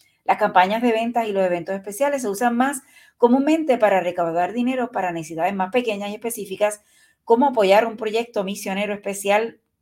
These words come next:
en particular o ayudar con una necesidad dentro de la iglesia. Independientemente del formato que estemos utilizando para recaudar fondos o pedir dinero, puede ser una tarea tediosa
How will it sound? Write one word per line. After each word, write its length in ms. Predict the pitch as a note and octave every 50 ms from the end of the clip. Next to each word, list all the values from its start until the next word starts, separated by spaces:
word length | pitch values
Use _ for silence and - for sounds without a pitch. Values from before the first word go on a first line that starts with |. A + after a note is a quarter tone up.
| _ -
en 120 | F3 E3+
particular 640 | D#3 F#3 - - - A#3 A#3+ A#3+ A3 G3+ G3+ G3+ - _ _ _ _ _
o 120 | - F#3 G3
ayudar 580 | G#3+ G#3 G#3+ G3 F3 F#3 F3+ F#3 G3+ - - _ _ _ _ _
con 220 | - - F#3+ F#3 F3+
una 180 | F#3+ G3+ A3 A3+
necesidad 560 | A3 G#3 G3+ G#3 F#3 - F3+ F3 F#3+ G3+ F#3+ -
dentro 680 | - - F#3 F3 F#3 G#3 G#3 - A3 G#3+ G#3+ - - -
de 240 | - - - E3+ E3
la 160 | D#3+ F3 F3
iglesia. 480 | E3+ D#3+ D#3+ D#3+ D#3+ D#3+ - - C#3+ - _ _ _ _ _
Independientemente 800 | - G3+ G#3 G#3 G#3+ A3+ G#3+ A#3+ B3 B3 B3+ D4 D4 D4+ C#4+ C#4
del 120 | B3 G#3 G3
formato 520 | - G3 F#3 F3+ F3 F3 F3 F3 A3 A#3
que 100 | A#3 B3
estemos 420 | A3+ A#3+ - G3 F3+ F#3 F#3+ G#3+ A3+
utilizando 680 | A3 A3+ G#3+ G#3 G#3 A3 A3 A3 G#3+ F#3 F3 F3 F3 _ _ _ _ _ _ _
para 200 | - F#3+ F#3+ F#3
recaudar 380 | F3+ F3+ F3 F3+ F3 F3 F3+ F#3
fondos 640 | - C4+ C#4 B3+ A3 F#3+ G3 G3 G3 _ _ _ _ _
o 120 | - F3 E3+
pedir 300 | - F3 F3 F#3+ F#3+ G#3
dinero, 400 | A3+ A#3 A#3 B3+ A#3+ A3 G#3 -
puede 260 | - F#3 F3+ F#3+ G3+
ser 240 | F#3+ - A3 A3+ F#3+ -
una 260 | - F#3+ G3 G#3 G3+
tarea 480 | G3+ F#3+ F#3+ G3+ G3+ G#3 G#3 G#3+ A3+ - _ _ _ _ _ _ _ _ _ _ _ _ _ _ _ -
tediosa 760 | - B3 B3 A#3+ A3+ G3 F3+ E3 - - A#3 C#4+ D#4 -